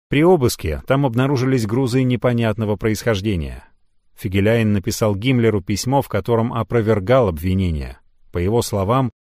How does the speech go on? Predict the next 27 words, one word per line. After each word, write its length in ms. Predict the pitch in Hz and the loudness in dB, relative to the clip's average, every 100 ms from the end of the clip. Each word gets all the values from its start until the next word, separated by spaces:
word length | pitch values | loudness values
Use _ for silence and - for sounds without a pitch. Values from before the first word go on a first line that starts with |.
| - | -4
и 120 | 165 | -2
грузовые 580 | 135 143 127 123 151 110 | 0 0 2 2 2 0
автомобили, 840 | - 104 85 85 123 117 98 82 - | -2 -4 -4 -2 0 0 0 -4 -4
и 60 | |
находившиеся 720 | 98 95 107 147 - 110 110 | -4 -2 -4 -2 -2 -2 -2
в 80 | 95 | -2
них 200 | 113 - | -2 -2
товары 440 | - 98 131 123 | -2 2 2 2
имели 280 | 117 117 113 | 0 0 0
легальное 640 | 110 107 90 120 120 92 85 | 0 0 0 2 2 0 -4
происхождение, 880 | 92 80 - 92 117 165 147 139 - _ | -4 -4 -4 -2 0 0 0 -2 -4 _
а 100 | 113 | -2
его 220 | 127 131 | 2 4
обличители 640 | 156 123 127 - 160 156 147 | 4 4 0 0 0 2 2
действовали 880 | 110 135 143 - 127 117 113 117 98 | 2 0 0 -2 -2 0 2 0 -2
со 280 | - 127 113 | -2 0 0
злым 280 | 120 131 | 0 0
умыслом. 580 | 156 147 98 - 71 62 _ _ _ _ _ _ - | 0 0 0 -4 -8 -10 _ _ _ _ _ _ -12
Гиммлер 460 | 101 147 143 123 110 | 0 2 6 6 4
написал 580 | 95 107 - 127 117 | 2 0 4 6 6
Рейнхарду 720 | 107 117 113 90 101 85 92 87 | 6 4 2 0 -2 0 0 0
Гейдриху, 720 | 87 131 113 120 - 131 120 _ - | -2 -2 -2 -4 0 0 0 _ -16
шефу 420 | - 117 - 101 | -2 -2 0 -2
Главного 520 | 92 113 107 95 85 | 2 4 4 2 0
управления 680 | 87 - 98 101 92 87 85 | -2 -2 0 0 0 -2 -2
имперской 480 | 85 98 - - | -2 -4 -4 -6
безопасности, 800 | 78 80 87 139 127 120 - 123 | -4 -2 0 -2 -2 -4 -2 -2